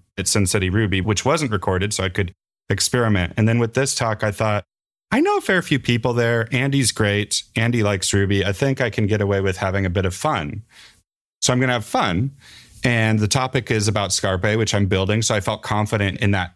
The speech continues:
domain, just yakking about it. Guys, I like talking to Andy minutes before, like,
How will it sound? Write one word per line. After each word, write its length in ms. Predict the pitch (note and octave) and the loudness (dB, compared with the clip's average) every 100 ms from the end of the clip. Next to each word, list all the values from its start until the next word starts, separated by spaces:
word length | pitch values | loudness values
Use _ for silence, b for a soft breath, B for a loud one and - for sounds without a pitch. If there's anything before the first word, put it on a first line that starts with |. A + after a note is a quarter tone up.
| _ | _
domain, 560 | - G2+ G2 B2+ A2 F2 - _ _ - | -2 2 2 2 0 -2 -4 _ _ -2
just 300 | G#2+ G2 - | -2 -2 -2
yakking 380 | F#2+ F#2 F#2+ F2+ | -2 0 0 0
about 280 | F2 E2 | 0 0
it. 120 | F2+ F2+ _ _ _ _ _ | -2 -4 _ _ _ _ _
Guys, 300 | C3 C3 A#2+ - | -2 -2 -2 -2
I 60 | |
like 280 | A#2 A2+ _ | -2 -2 _
talking 340 | B2+ B2+ C3 | -2 0 0
to 100 | A2+ | 0
Andy 320 | A2 A#2 A#2+ G#2 | 0 0 0 2
minutes 440 | G#2 A#2+ B2 - | 2 2 0 -2
before, 300 | A2+ - A2 | -2 0 0
like, 160 | F#2+ | 0